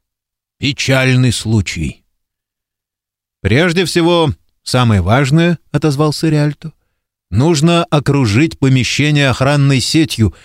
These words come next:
чтобы никто не подслушивал и не подглядывал. Вот так. А теперь перейдём к делу. Мне удалось избегнуть сглаза. Остаётся только доказать, что вы сами не подвергаетесь преобразованию».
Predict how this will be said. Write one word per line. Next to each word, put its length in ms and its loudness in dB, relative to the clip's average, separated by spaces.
чтобы 340 -2
никто 260 -2
не 80 0
подслушивал 760 0
и 20 2
не 80 0
подглядывал. 800 -2
Вот 260 0
так. 520 -6
А 100 -4
теперь 440 -2
перейдём 520 0
к 60 0
делу. 540 2
Мне 260 0
удалось 500 0
избегнуть 600 0
сглаза. 600 0
Остаётся 500 0
только 320 -2
доказать, 560 -2
что 300 -2
вы 160 0
сами 540 0
не 100 0
подвергаетесь 880 0
преобразованию». 1000 0